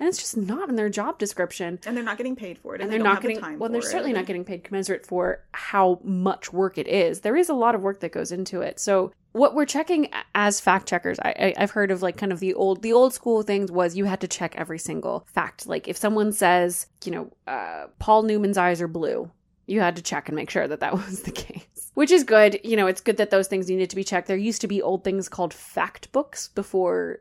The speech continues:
Speaker 1: Google existed. People would, if they went and checked and saw that Newman's eyes were in fact blue, they would then just write that down <laughs> so that no one would have to check it again.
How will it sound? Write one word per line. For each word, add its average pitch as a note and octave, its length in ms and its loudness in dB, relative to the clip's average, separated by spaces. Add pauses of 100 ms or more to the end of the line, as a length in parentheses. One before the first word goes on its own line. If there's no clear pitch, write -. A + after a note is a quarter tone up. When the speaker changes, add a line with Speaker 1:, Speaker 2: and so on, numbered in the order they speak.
Speaker 1:
Google G3+ 280 0
existed. A#3 480 0
People G3 340 -2
would, F#3+ 400 0
if G#3 180 -2
they G#3+ 140 8
went G#3+ 300 4
and G#3+ 120 -2
checked G#3+ 260 -2
and G3 140 -4
saw G3 400 4
that F#3+ 160 0
Newman's F#3+ 340 4
eyes F3+ 340 4
were F#3+ 200 4
in G3 80 0
fact F#3+ 280 2
blue, A3 200 2
they G#3+ 80 6
would A3+ 100 6
then B3 120 0
just A3+ 140 -10
write G#3 280 0
that F#3+ 200 -4
down F#3+ 360 -2 (180)
<laughs> - 200 -2
so D4 180 2
that B3 160 4
no C#4 120 6
one D4 140 6
would C#4 80 6
have B3 160 6
to A#3+ 60 -12
check A#3 240 0
it G#3 80 0
again. F#3+ 240 -4